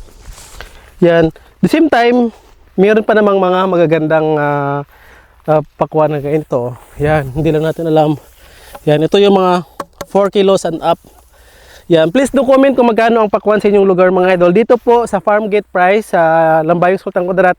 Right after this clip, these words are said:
thirty pesos po per kilo. Ayan.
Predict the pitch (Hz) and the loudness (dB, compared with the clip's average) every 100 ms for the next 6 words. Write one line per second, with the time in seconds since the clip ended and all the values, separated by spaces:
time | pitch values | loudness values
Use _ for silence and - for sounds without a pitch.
0 | _ _ _ _ _ _ - 226 226 226 | _ _ _ _ _ _ -2 -2 -2 -6
1 | 220 220 - 214 185 - 180 185 165 139 | -8 -8 -6 -4 -4 -2 -2 0 0 -2
2 | - - - - - - - 131 147 160 | -8 -14 -8 -4 -6 -8 -16 -12 -10 -8
3 | 147 | -10